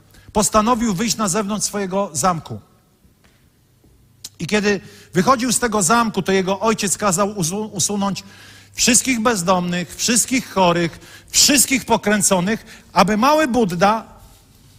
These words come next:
ja nie wiem, czy to jest prawda, ale dobra ilustracja, e, aby ten mały Budda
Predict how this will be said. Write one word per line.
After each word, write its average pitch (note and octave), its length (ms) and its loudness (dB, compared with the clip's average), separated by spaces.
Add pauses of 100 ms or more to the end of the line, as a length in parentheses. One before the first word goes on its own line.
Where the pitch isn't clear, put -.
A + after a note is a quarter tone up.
(1120)
ja B3 60 -10
nie C4+ 60 -4
wiem, A3+ 80 -2
czy C#3 100 -4
to F3 60 -2
jest E3+ 140 -2
prawda, E3+ 340 2
ale C3+ 220 -2 (300)
dobra D#3 460 -4
ilustracja, C#3+ 600 -6 (840)
e, A2+ 400 -8 (380)
aby E3 180 -2
ten F#3+ 120 2
mały C4 320 4
Budda C#3 540 0